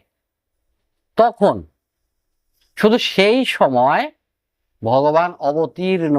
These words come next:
হন, তার এই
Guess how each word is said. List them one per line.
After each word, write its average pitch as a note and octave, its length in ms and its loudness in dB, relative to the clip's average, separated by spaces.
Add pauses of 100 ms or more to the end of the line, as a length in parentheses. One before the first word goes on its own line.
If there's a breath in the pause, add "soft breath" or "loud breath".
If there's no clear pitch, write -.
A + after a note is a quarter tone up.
(120)
হন, F#2+ 380 -6 (2500)
তার C#3+ 180 0 (260)
এই D3 200 2